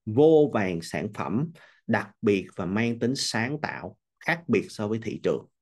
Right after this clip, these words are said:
Tại sao lại như vậy? Bởi vì rằng là cái tính sáng tạo và tính khác biệt chính là những cái yếu tố mà nó sẽ mang tới một cái lợi nhuận như vậy.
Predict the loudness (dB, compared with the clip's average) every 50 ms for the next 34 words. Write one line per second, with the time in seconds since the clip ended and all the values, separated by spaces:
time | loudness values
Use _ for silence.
0 | _ _ _ _ _ _ _ _ _ _ _ _ -2 -2 -2 0 0 0 2 2
1 | 4 4 2 2 2 0 -2 -4 -8 _ _ _ _ _ _ _ _ _ _ _
2 | _ _ _ _ _ _ _ _ _ _ _ _ _ _ _ 2 4 6 6 6
3 | 8 8 8 8 8 8 8 6 6 6 6 6 4 2 2 0 0 -2 0 2
4 | 2 4 4 4 4 4 2 0 -2 0 0 2 2 4 4 2 2 2 0 0
5 | 0 0 0 0 0 0 -2 -6 _ _ -2 -2 -2 0 0 0 0 0 0 0
6 | -2 -2 -2 2 4 6 6 6 4 -2 -8 _ _ _ _ _ _ 0 2 2
7 | 2 2 2 2 0 0 0 -2 -2 0 0 0 2 0 0 0 0 0 0 0
8 | 0 0 0 -2 -4 -4 -10 _ _ _ _ _ _ _ _ _ _ -8 -6 -6
9 | -6 -6 -6 -6 -6 -6 -6 -4 -2 0 0 0 0 0 0 -2 -2 0 0 2
10 | 2 0 0 -4 -4 -4 -6 -6 -6 -6 -4 -4 -4 -6 -6 -8 -8 -8 -10 -12
11 | -14 -14 -14 -16